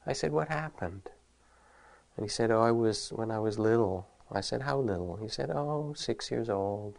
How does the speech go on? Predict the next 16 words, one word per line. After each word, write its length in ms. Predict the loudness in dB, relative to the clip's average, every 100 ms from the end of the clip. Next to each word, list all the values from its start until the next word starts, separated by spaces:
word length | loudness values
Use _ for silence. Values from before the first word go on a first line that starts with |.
| -8
five 260 | -8 -6
years 200 | -8 -8
old." 260 | -8 -8 -12 -16 -20 -20 -20 -20 -18 -18 -18 -20 -20 -20 _ _ -18
He 60 | -4
said, 220 | 6 6
"I 80 | 6
had 180 | 4
a 60 | 2
really 420 | 4 6 6 6
difficult 560 | 4 2 0 -4 -4 -4 _ -20 -12
mother, 680 | -2 2 4 4 2 0 -10 _
and 400 | 0 0 0 -4 -10 -20 -18 -4
I, 220 | -2 -2 -6
I 120 | -2 0
had 280 | 0 -2 0
a 140 | 0